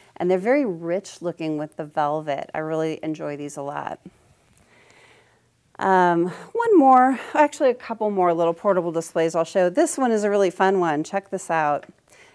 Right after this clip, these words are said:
It's on a little pivot and it has all of these spaces, and you would put maybe a small pendant or a chain on this, and it folds up real small to put in your box. Really, really like that.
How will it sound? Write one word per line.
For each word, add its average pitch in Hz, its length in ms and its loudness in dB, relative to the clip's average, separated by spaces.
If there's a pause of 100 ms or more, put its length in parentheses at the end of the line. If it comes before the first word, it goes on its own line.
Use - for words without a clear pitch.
It's - 140 -6
on 196 120 6
a 196 60 6
little 202 240 4
pivot 180 580 -4 (680)
and 196 140 4
it 190 100 2
has 202 260 -2 (140)
all 269 360 8
of 240 140 4
these 233 180 -4
spaces, 160 880 0
and 190 240 4
you 190 100 6
would 190 160 2
put 214 220 -2
maybe 185 240 -4
a 175 60 -6
small 202 420 2
pendant 185 500 -4
or 165 80 -6
a 156 80 -6
chain 185 420 -4
on 175 200 -2
this, 151 440 -6 (500)
and 180 380 2
it 180 240 0
folds 226 380 0
up 180 220 6
real 190 500 2
small 165 540 0
to - 120 -14
put 175 220 -6
in 165 120 -4
your 151 100 -6
box. 143 480 -4
Really, 170 340 0
really 156 220 -2
like 147 320 -2
that. 78 340 -4